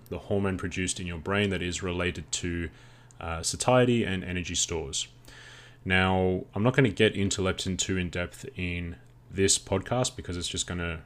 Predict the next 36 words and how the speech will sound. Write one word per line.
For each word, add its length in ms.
run 200
away 400
and 180
be 140
a 80
little 180
bit 160
irrelevant, 520
and 80
I 20
wanna 160
keep 240
it 80
very 240
practical. 480
But 220
basically, 480
leptin 400
is 140
this 160
top-down 400
signaler 400
that 420
influences 840
a 80
bunch 380
of 160
different 400
organ 320
systems 560
and 240
a 40
bunch 240
of 100
different 260
hormones. 560